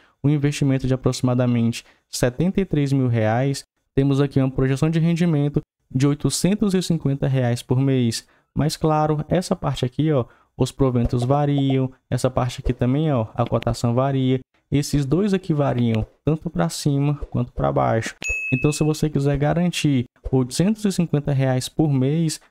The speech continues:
é sempre bom comprar um pouco mais de cotas. Como aqui está em quase oito mil, vamos jogar oito mil cotas. Temos aqui, então, um investimento de setenta e quatro mil e quatrocentos e uma projeção de rendimento de oitocentos e sessenta e seis reais.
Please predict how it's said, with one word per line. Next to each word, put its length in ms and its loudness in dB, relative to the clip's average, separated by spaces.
é 80 2
sempre 340 0
bom 200 0
comprar 640 -2
um 120 0
pouco 460 0
mais 260 2
de 80 0
cotas. 520 -2
Como 160 2
aqui 180 -2
está 180 -2
em 60 0
quase 320 0
oito 220 -2
mil, 400 0
vamos 300 0
jogar 580 0
oito 320 0
mil 200 0
cotas. 580 -2
Temos 240 0
aqui, 180 -2
então, 200 0
um 40 2
investimento 680 0
de 80 -2
setenta 440 -2
e 20 -8
quatro 320 -2
mil 140 2
e 40 -6
quatrocentos 800 -2
e 60 -2
uma 140 2
projeção 400 -2
de 80 0
rendimento 600 0
de 140 2
oitocentos 640 0
e 80 -2
sessenta 340 -4
e 40 0
seis 200 -2
reais. 500 0